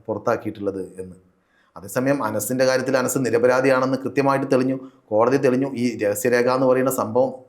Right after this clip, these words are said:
ആർ എസ് എസിന്റെ ഡാറ്റാബേസ് ചോർത്തി നൽകിയെന്ന് പറയുന്നത്, അങ്ങനെ ഒരു ഡാറ്റാബേസ് കേരള പോലീസിൽ ഇല്ല എന്ന് പച്ചയായിട്ട് തെളിഞ്ഞു. ആ, അങ്ങനെ അനസ് നിരപരാധിയായെന്ന് പറഞ്ഞ് കോടതി തിരിച്ചെടുക്കാൻ പറഞ്ഞതാണ്.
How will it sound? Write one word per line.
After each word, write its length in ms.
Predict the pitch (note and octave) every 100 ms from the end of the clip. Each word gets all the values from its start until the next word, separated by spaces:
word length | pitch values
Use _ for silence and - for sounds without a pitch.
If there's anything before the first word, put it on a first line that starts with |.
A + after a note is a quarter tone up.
| -
ആർ 160 | G2+ A#2
എസ് 140 | C3
എസിന്റെ 220 | B2 C#3
ഡാറ്റാബേസ് 460 | B2+ B2 C3+ C#3 C#3
ചോർത്തി 240 | C3+ D3
നൽകിയെന്ന് 300 | C#3 C3 B2+
പറയുന്നത്, 240 | G#2+ F#2+ G2
അങ്ങനെ 180 | G#2
ഒരു 80 | A#2+
ഡാറ്റാബേസ് 500 | A#2+ A2+ C3+ C#3+ C#3
കേരള 240 | D3 C#3 C#3+
പോലീസിൽ 360 | F3+ C#3 D3
ഇല്ല 420 | A2 A#2 C#3+ E3
എന്ന് 280 | D#3+ D#3+ D#3+ D#3+ - _ _ _
പച്ചയായിട്ട് 460 | C#3+ - E3 D#3 C3+
തെളിഞ്ഞു. 320 | B2+ B2+ B2+ - - - _ _ -
ആ, 40 | C#3+
അങ്ങനെ 360 | D3 D#3+ F#3 G3 - -
അനസ് 200 | F3 F3
നിരപരാധിയായെന്ന് 840 | F#3 F3+ F3 F3+ F3 E3+ E3 E3 E3
പറഞ്ഞ് 180 | D#3
കോടതി 260 | D#3+ D3+ D#3+
തിരിച്ചെടുക്കാൻ 520 | D#3 C#3+ D#3 D3 C3
പറഞ്ഞതാണ്. 360 | A#2 A2 G2